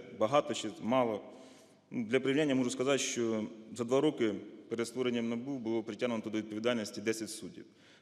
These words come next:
За п'ять місяців ми викрили шість суддів, їх притягнуто до кримінальної відповідальності, і частина з них уже цих справ направлена до суду,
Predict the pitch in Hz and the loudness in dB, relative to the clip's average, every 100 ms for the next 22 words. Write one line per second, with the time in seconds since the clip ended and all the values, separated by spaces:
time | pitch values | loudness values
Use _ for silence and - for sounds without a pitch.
0 | - 113 131 131 139 131 113 117 120 123 | -8 -2 0 0 -2 -2 0 2 2 2
1 | 117 110 101 87 - - - - _ _ | 2 2 2 -2 -10 -18 -20 -20 _ _
2 | _ - - 165 165 151 135 127 120 - | _ -12 -4 -2 -2 -2 -2 -4 -6 -6
3 | 113 117 120 117 120 113 110 110 110 110 | -4 -2 0 2 2 2 -2 -2 -2 -2
4 | 110 110 123 113 104 - 87 - 110 104 | -2 0 0 0 -4 -8 -10 -6 -4 -2
5 | 98 90 - 107 123 110 110 107 107 98 | -2 -4 -6 -4 -2 -2 -2 -4 -4 -4
6 | 92 - - 101 - 107 104 104 104 104 | -4 -6 -10 -10 -2 0 0 0 2 2
7 | 104 117 - 156 135 | 0 -4 -6 -6 -6